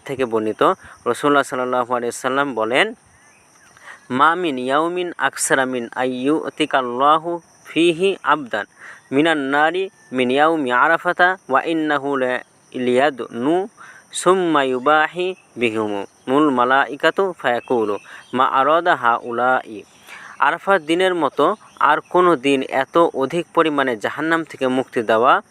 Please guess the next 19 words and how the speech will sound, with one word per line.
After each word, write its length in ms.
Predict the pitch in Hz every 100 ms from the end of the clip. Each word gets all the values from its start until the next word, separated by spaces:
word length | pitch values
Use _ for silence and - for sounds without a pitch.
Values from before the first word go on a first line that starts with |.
| _ -
হয় 320 | 110 120 120
না। 200 | 107 101 - - - -
আল্লাহ 380 | 123 135 147
তাআলা 600 | 143 131 113 113 117 160 190 - - 117
দুনিয়ার 640 | 113 143 180 165 120 120
নিকটবর্তী 640 | 131 - 151 143 151 -
হন 300 | 113 135 180 -
এবং 340 | 123 120 113
বান্দাদের 420 | 110 120 147 156
নিয়ে 280 | 135 123 127
ফেরেশতাদের 640 | 143 131 123 - - 151 147
কাছে 280 | 123 -
গর্ব 360 | 113 110 107 101
করেন। 320 | - 104 98 - - - -
আল্লাহ 320 | 113 123 127
বলেন, 280 | 120 139 147 -
"কি 140 | 170 -
চাও 200 | 147 113 -
তারা?" 300 | 113 113 156